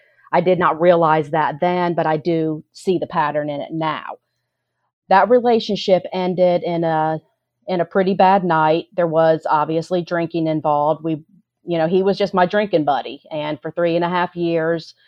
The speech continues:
we ended up buying a house together. We were engaged. We were gonna get married. And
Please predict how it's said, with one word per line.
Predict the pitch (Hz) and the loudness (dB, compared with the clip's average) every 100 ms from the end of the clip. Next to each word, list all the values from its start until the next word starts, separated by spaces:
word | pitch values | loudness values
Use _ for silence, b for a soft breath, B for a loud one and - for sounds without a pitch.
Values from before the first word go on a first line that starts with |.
| b b - | b b -6
we | 156 175 | -2 -2
ended | 160 156 | 0 -2
up | 147 | -2
buying | 151 151 | -4 -4
a | 147 | -4
house | 180 180 180 | -2 -2 -2
together. | 190 170 175 175 175 175 | -4 2 4 4 2 2
We | 165 160 | 0 -2
were | 151 151 | -2 -2
engaged. | 156 160 175 175 175 175 170 - | -2 2 2 4 2 0 -2 -6
We | 170 | -6
were | 151 | -6
gonna | 156 151 | -6 -4
get | 143 - | -4 -4
married. | 165 170 165 170 165 165 160 _ _ _ _ | -2 0 0 0 -2 -4 -8 _ _ _ _
And | - 160 151 311 311 | -4 -2 -2 -2 -4